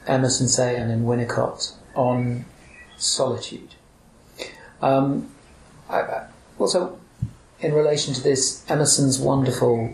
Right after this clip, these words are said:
essay on friendship, where the condition for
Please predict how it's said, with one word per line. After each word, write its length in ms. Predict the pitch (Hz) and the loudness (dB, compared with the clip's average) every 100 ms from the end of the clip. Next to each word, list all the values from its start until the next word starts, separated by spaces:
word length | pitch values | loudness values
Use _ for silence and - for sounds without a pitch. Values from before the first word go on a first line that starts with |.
| - | -2
essay 600 | 131 - 120 113 113 - | -2 2 2 2 0 -2
on 140 | 131 117 | -2 0
friendship, 480 | 131 120 - - - - - - - - - - - - | 0 -2 -6 -10 -12 -18 -20 -20 -16 -14 -16 -18 -20 -6
where 680 | 131 139 135 135 135 - - - - | 0 2 4 4 2 0 -10 -20 -4
the 80 | 151 | -2
condition 500 | 151 151 180 226 196 | 2 2 2 0 -2
for 680 | - 151 143 135 131 131 | 2 4 4 6 4 4